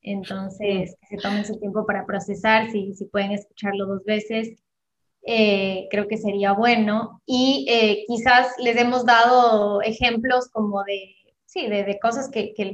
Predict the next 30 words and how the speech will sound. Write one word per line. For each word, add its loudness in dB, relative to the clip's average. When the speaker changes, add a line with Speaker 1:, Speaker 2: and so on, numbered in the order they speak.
Speaker 1:
que -6
les -6
pueden 0
alertar 2
o, -2
o 4
ayudar 2
a, 2
a -2
entender -4
si -14
es -12
que -8
necesitan -4
de -16
esta -20
terapia. -6
Speaker 2:
Ujú, 0
Speaker 1:
También 2
Speaker 2:
ujú. -6
Speaker 1:
un -2
poquito 0
de 6
pautas 6
de -2
a -2
qué -2
persona -4
pueden -2
acudir. -2